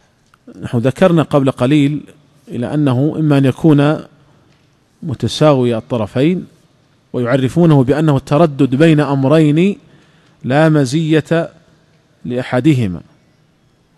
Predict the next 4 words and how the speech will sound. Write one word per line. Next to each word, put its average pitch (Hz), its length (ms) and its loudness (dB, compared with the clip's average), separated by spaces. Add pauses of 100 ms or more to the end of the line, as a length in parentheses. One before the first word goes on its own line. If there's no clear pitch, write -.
(880)
على 127 320 -6
الآخر. 113 500 -6 (1700)
ويقول 156 600 2
الفقهاء 160 720 -2